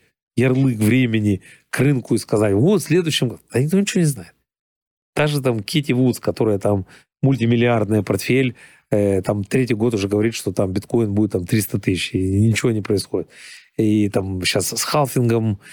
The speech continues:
эти проблемы, там на восемьдесят процентов халфинг. Пока что ничего там не видно, что биткоин там пока никуда не улетает. Я думаю, что надо просто торговать текущую ситуацию. Если текущая ситуация дает возможность удерживать позицию, значит, позицию нужно удерживать. Все, больше ничего.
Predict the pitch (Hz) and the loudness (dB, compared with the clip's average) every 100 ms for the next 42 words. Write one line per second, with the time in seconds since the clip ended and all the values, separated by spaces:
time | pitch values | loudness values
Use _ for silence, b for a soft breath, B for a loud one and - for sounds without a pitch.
0 | B - 104 104 113 110 117 107 98 98 | B -4 -2 -2 0 2 2 0 -2 0
1 | 104 110 - 101 - 95 107 92 90 160 | 2 2 -2 -6 -4 -2 -2 -2 -2 -2
2 | 135 127 110 110 - _ - 120 156 - | 0 0 0 -2 -6 _ -14 -4 -2 -2
3 | 147 120 135 120 107 117 113 - 101 95 | -2 -2 -2 0 0 0 0 0 0 0
4 | - B B 107 104 - 120 101 95 101 | -2 B B 0 0 0 -2 -2 -4 0
5 | 107 92 104 98 101 98 95 95 135 403 | 0 0 0 2 2 0 0 0 0 2
6 | 185 - 147 127 135 - 101 B B B | 0 2 0 0 -2 -2 -4 B B B
7 | _ 120 120 127 104 120 127 - 104 - | _ -2 2 2 0 0 -2 -2 -4 -4
8 | 147 - 269 175 151 120 117 123 131 - | 0 0 0 0 2 2 0 0 0 0
9 | 117 127 135 107 104 104 127 123 104 110 | -2 -2 0 0 0 0 2 2 2 0
10 | 127 110 104 - B B 127 120 123 113 | 2 0 -2 -6 B B -2 2 2 2
11 | 117 165 170 226 143 110 151 - - 113 | 0 0 0 0 0 0 0 -2 -2 -2
12 | 147 110 113 110 104 101 85 87 90 - | -2 0 0 2 0 2 -2 -2 -4 -2
13 | 403 - _ 151 139 131 - | -2 -4 _ -2 0 -2 -2